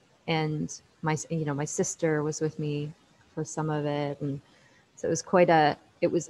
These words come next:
I, I traveled by my, by myself for quite a while as well. Um,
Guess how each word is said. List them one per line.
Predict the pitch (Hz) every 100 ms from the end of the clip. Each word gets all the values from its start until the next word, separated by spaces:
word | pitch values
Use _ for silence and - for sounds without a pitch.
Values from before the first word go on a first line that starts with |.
| - - -
I, | - 62 -
I | 175
traveled | 170 170 151
by | 151
my, | 151 156 165 - 170 156 - _ -
by | 156
myself | 156 - 214 185 190 - -
for | 170
quite | 165 - 165
a |
while | 160 156 156 156
as | 156 156
well. | 165 165 160 165 170 - - - - - - - - -
Um, | 165 156 151 156 -